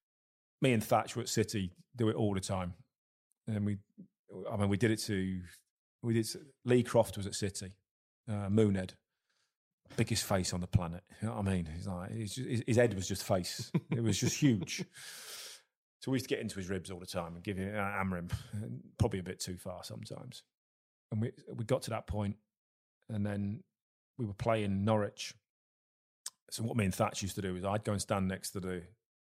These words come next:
uh, the left winger, sorry, the right winger, and he would go and stand next to my, my winger we're gonna play against. Uh, of course, he knew Thatch. And we said, "Crofty, uh, you all right?"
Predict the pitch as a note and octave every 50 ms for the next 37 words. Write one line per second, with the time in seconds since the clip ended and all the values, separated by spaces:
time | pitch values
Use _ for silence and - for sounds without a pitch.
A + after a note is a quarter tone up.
0 | _ _ - G2+ F#2+ F#2+ F#2+ F#2+ G2 F#2+ G2 G2+ F#2+ _ _ _ _ _ _ _
1 | _ _ - G#2+ G2 G2 - - G2+ F#2+ F#2 - - - _ _ _ _ _ _
2 | _ _ _ _ _ - A#2+ G#2+ G2+ G2+ G2+ G#2 A2 A2 F#2+ F2+ F2 - - _
3 | _ _ _ _ G#2 G#2 G#2 F#2+ F2 F#2+ F#2 F2+ - - F#2+ F#2+ F#2 - - -
4 | G#2+ B2+ D3 C3+ G#2 - C#3 B2+ C3+ C#3 A2 G2+ F#2+ F#2+ F#2+ F#2 F#2+ F#2 - -
5 | A2+ A2+ G#2+ G#2 - - - - - - _ _ _ _ _ _ _ _ _ _
6 | _ _ _ _ _ _ _ _ _ _ _ _ _ _ _ _ _ _ _ _
7 | _ _ _ _ C#3+ C3+ C3 - - A#2 G#2 - F#2+ F#2+ F#2 F2 - - F#2 F2+
8 | F#2 - - G#2+ G2+ G2 - D#3 D3 C3+ - - E3+ - - - - A#2 A2+ G#2+
9 | G#2+ G#2+ G#2+ G#2 A2 B2+ - _ _ _ _ _ _ _ _ _ _ _ _ _
10 | _ _ _ _ _ _ _ _ _ _ _ - E3 F3 A3 C4+ F#3+ A2 F#2 -